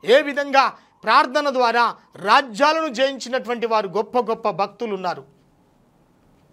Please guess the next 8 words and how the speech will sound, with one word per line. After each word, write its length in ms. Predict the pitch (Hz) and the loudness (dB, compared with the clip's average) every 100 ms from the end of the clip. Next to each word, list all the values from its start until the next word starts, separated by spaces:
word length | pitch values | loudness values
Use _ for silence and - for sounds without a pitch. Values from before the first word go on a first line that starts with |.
| _ _ _ _ | _ _ _ _
సాతానును 640 | - - 269 302 320 320 311 | -4 2 4 4 2 2 0
జయించగలిగినటువంటి 1160 | 226 302 294 277 277 269 262 254 247 233 226 - _ | 0 0 -2 -4 -2 -2 -4 -4 -4 -2 -4 -6 _
శక్తి 720 | - - 294 285 - 254 277 - _ _ | -6 -2 -2 -2 -4 -2 -2 -8 _ _
ప్రార్థనకే 640 | 190 208 247 214 247 233 240 | -4 -4 -4 -6 -6 -4 -4
ఉంది. 380 | 202 190 160 _ - | -4 -8 -12 _ -20
సాతాను 520 | - 220 262 262 247 | -2 0 2 0 0
ఓడిపోవాలి 760 | 220 277 294 294 285 294 285 | 4 4 2 0 4 4 2
అంటే 480 | 277 196 185 202 226 | -2 -4 -4 -4 -4